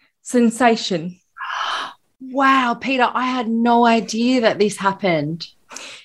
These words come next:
Speaker 1: Yeah, so I was numb from the waist down,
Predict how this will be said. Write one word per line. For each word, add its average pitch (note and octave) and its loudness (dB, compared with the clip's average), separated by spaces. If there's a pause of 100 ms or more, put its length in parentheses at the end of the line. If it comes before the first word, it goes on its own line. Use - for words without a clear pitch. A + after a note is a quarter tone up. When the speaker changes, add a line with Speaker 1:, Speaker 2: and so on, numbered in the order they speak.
(200)
Speaker 1:
Yeah, G#3+ 6
so C#4 4
I C#4 6
was C#4 4 (320)
numb C4 6 (180)
from B3+ 4
the A#3 4
waist A#3 2
down, A3+ 2